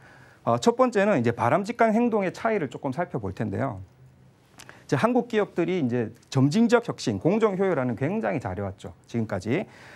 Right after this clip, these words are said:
이렇게 실수하지 않고 빠른 실행, 성실하게, 어, 잘 수행해 왔습니다. 근데 문제는 여기서 회-, 위험에 대한, 어, 태도는 위험을 되도록이면 회피하는 거죠. 어, 그리고 이러한 것들은 단기 수익에 초점이 맞추어져 있다라는 거고요.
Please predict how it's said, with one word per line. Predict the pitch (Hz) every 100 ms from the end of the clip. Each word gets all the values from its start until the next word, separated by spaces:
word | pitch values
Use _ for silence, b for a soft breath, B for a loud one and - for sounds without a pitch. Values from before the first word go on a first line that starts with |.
| B
이렇게 | -
실수하지 | 110 185 180 185 180 160
않고 | 123 98 151 180 208
빠른 | 120 123 135
실행, | 139 147 110 98
성실하게, | - 196 - 120 95 139 185 185
어, | 98 104 104
잘 | - 90
수행해 | 92 165 156 123
왔습니다. | 101 113 - 135 95 - - _ - _ _ - - - B B B -
근데 | 175
문제는 | 170 127 135 196 214 196
여기서 | 202 190
회-, | 156 208 - B B B
위험에 | 147 226 214
대한, | 143 117 120 127 95 -
어, | 101 95 82 -
태도는 | - 123 151 143 92 -
위험을 | 131 185 185
되도록이면 | 123 117 165 156
회피하는 | 151 240 - 104 87
거죠. | 87 92 82 _ b b b
어, | 98 98
그리고 | 123 135 151
이러한 | 151 151
것들은 | 120 131 170 170
단기 | - 120 170
수익에 | - 170 120 170 -
초점이 | - - 143 135 180
맞추어져 | 120 95 - 135 110
있다라는 | 113 104 95 95
거고요. | 92 92